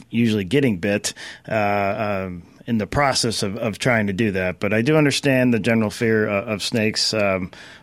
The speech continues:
but, uh, I can't directly answer that. This, uh, I don't have enough experience, but maybe Libby can address it.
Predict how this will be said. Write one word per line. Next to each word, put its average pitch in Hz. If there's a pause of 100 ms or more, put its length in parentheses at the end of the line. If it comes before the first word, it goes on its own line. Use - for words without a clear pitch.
(100)
but, 107
uh, 104
I 117
can't 131
directly 117
answer 110
that. 107
This, -
uh, 98
I 107
don't 101
have 98
enough 98
experience, 95
but 101
maybe 107
Libby 98
can 110
address -
it. -